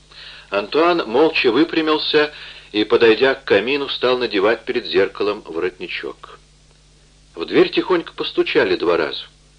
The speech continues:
«Вот и обед готов», — заявил повеселевшим голосом Филипп. Но он продолжал неподвижно сидеть за письменным столом.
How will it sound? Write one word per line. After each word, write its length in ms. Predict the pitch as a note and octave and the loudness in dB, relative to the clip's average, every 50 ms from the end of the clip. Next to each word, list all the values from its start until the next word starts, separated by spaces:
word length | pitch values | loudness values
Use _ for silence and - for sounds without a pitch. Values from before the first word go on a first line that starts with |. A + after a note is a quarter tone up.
| _ _ - - _ _ _ _ _ _ _ _ _ _ | _ _ -20 -20 _ _ _ _ _ _ _ _ _ _
«Вот 220 | - C#3+ F#3+ F#3+ - | -6 -4 -4 -2 -2
и 20 | |
обед 320 | F2+ F2 - C3 F#3 G#3 - | -2 0 2 2 2 4 4
готов», — 440 | F3+ F#3 - - F#3+ F3+ - - - - - - - - - - - - | 2 2 2 2 2 2 0 -4 -16 -20 -20 -20 -20 -20 -20 -20 -16 -8
заявил 460 | G2+ G2 C3 D3+ D3+ D3 D3 D#3 D3+ | -4 0 2 4 4 6 6 4 4
повеселевшим 720 | D3+ - D3 C#3 C3+ - D#3 C#3+ D3 C#3 - - C#3+ C3 | 4 2 0 0 0 0 2 4 4 4 2 -2 -8 -2
голосом 420 | A#2 C3 C3 B2+ B2 - - B2+ A#2 | 0 2 2 2 2 -2 -6 -10 -8
Филипп. 440 | - - B2 A2+ A#2 A2 A2+ - - - _ - - - _ _ _ _ _ _ _ _ _ _ _ _ _ _ _ _ _ _ _ _ _ _ _ - - | -6 -4 -2 -2 -2 -4 -6 -10 -20 -20 _ -20 -20 -20 _ _ _ _ _ _ _ _ _ _ _ _ _ _ _ _ _ _ _ _ _ _ _ -12 -4
Но 120 | G2+ B2+ | -2 -2
он 80 | F3 F3+ | 0 0
продолжал 560 | F3 E3 D#3 D#3 D3+ D3 - C#3+ D#3 D3+ D3 | 0 2 4 6 6 6 6 6 4 4 4
неподвижно 600 | C#3+ C#3 - C3 B2 A2+ A2+ C3+ C3 B2 B2+ A#2 | 4 2 2 2 2 2 2 -2 -2 -2 -4 -4
сидеть 420 | G#2+ - - G#2 F#2 A2+ A#2+ A2+ - | -4 -4 -4 0 2 2 2 2 0
за 200 | D2+ E2+ F#2 F2+ | 0 0 0 0
письменным 480 | - G#2+ G2 - G2+ F2+ F2 F2 F2 | 0 -4 -6 -6 -6 -6 -6 -6 -6
столом. 520 | E2 - - - F2 D#2+ E2 E2 D#2+ D2+ | -8 -6 -2 -2 0 2 2 0 0 -2